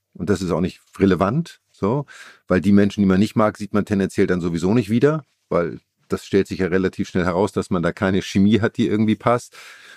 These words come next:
Und es ist viel wichtiger, sich auf die Menschen zu fokussieren, wo man eine Bindung hat, eine emotionale, eine persönliche, eine familiäre, was immer das sein mag. Und dieses Rolle spielen war nie meins, auch zur aktiven Zeit nicht. Also mir hing ja immer eher der Ruf nach,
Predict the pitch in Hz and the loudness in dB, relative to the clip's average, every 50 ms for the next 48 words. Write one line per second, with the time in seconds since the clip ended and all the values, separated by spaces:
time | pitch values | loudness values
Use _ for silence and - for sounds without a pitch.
0 | - _ _ _ - 95 101 98 92 - - - - - - - 123 123 113 110 | -20 _ _ _ 0 2 2 2 2 0 -2 -4 -4 -8 -4 0 2 4 4 4
1 | 131 - - 123 113 110 98 107 95 107 98 - 104 101 101 107 113 - - 110 | 2 2 2 2 2 2 2 0 0 -2 -2 0 0 2 2 2 0 -2 -4 -6
2 | 95 - 101 - - 101 - 110 98 - - 107 101 98 92 104 101 98 82 - | -6 -6 -6 -4 -4 -4 -2 -2 -2 0 0 2 2 4 4 4 2 2 0 0
3 | 87 98 98 87 80 104 98 101 101 98 90 87 123 - 101 87 87 90 87 85 | 0 0 0 2 2 2 2 2 2 0 0 0 -2 -2 -2 -2 -2 -2 -2 -2
4 | 85 80 - - 92 87 87 92 101 107 101 92 85 - 85 85 82 - - - | -4 -4 -4 -2 0 2 2 2 2 2 0 -2 -4 -6 -6 -6 -8 -8 -8 -6
5 | 85 82 95 107 104 92 87 80 - 73 - 90 90 82 - 98 92 92 90 92 | -2 0 2 2 2 2 0 -2 -2 -4 -4 -4 -4 -4 -2 -2 0 2 2 2
6 | 110 113 101 95 87 85 - 90 101 98 95 90 85 - 95 92 107 113 90 78 | 2 2 2 2 0 -2 -2 -2 0 0 0 0 -2 -2 -2 -2 0 0 0 0
7 | 78 85 98 - - - - - - - - - - - - 95 87 95 95 85 | -2 -2 -4 -8 -12 -20 -20 -20 -20 -20 -20 -20 -10 -4 0 2 4 4 2 2
8 | - 85 95 117 123 127 - - - - 110 117 113 110 104 95 - 73 76 98 | 2 2 2 2 2 0 -2 -4 -2 0 2 2 2 2 0 -2 -4 -4 -2 0
9 | 95 95 98 104 107 101 90 87 87 85 - 85 82 - - - - 98 - - | 2 2 2 4 4 4 2 2 0 -2 -4 -6 -6 -6 -4 -4 -4 -4 -4 -6
10 | - 104 80 82 78 - - 76 73 - 69 - 82 76 87 95 98 110 101 95 | -8 -6 -6 -6 -6 -4 -4 -4 -4 -4 -6 -6 -6 -2 2 2 4 4 4 4
11 | 113 123 113 107 90 82 101 104 95 85 98 104 104 98 85 92 104 98 - 98 | 2 2 2 2 0 2 0 0 2 2 2 2 2 2 0 0 -2 -2 -2 0
12 | 92 95 101 98 - - | 0 2 2 0 -2 -4